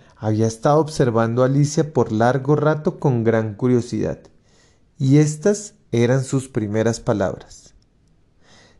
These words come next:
"Deberías aprender a no hacer comentarios personales", dijo Alicia con cierta severidad. "Es de muy mala educación". El sombrerero abrió sus ojos muy grandes al oír esto,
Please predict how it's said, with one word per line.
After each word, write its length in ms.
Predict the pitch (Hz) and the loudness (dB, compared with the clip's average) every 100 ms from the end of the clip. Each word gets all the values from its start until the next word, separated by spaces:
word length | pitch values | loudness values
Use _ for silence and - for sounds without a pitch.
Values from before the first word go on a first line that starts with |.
| _ | _
"Deberías 520 | 143 151 151 180 185 | 2 4 4 4 2
aprender 640 | 233 185 139 123 165 - - | 0 2 0 2 2 0 -2
a 80 | 151 | 2
no 80 | 135 | 2
hacer 180 | 139 | 0
comentarios 540 | 139 165 135 123 117 120 | -2 0 2 2 0 0
personales", 920 | 151 147 - 107 117 110 101 - - - - _ - | -2 -2 -4 -2 -2 -2 -8 -16 -20 -20 -20 _ 0
dijo 280 | 131 - | 0 4
Alicia 480 | 127 131 147 214 214 | 2 2 0 -2 -4
con 200 | - 113 | -2 -4
cierta 360 | - 117 117 127 | 0 -2 0 -4
severidad. 600 | 127 127 113 104 98 - - _ _ _ _ | 0 0 2 0 -4 -6 -16 _ _ _ _
"Es 300 | 156 139 127 | 0 0 0
de 120 | 147 147 | 2 2
muy 580 | 151 208 285 277 269 - | 4 4 6 4 0 -4
mala 560 | 151 160 170 185 240 - | 0 2 2 2 -2 -2
educación". 680 | 147 123 117 113 - - - - _ _ _ _ _ _ - - - - | 0 0 0 -6 -6 -12 -12 -18 _ _ _ _ _ _ -20 -20 -20 -20
El 180 | - 107 | -10 -8
sombrerero 680 | - 110 107 110 107 113 123 | -4 -4 0 2 4 4 6
abrió 360 | 131 131 139 139 | 4 4 2 2
sus 320 | 143 139 143 | 0 0 0
ojos 340 | 127 139 120 | 0 0 -2
muy 480 | 131 135 147 156 151 | 2 6 6 6 4
grandes 640 | - 156 151 143 143 151 | 2 2 4 2 0 2
al 100 | 147 | 2
oír 240 | 117 117 117 | 2 2 2
esto, 380 | 117 - - | 0 -4 -20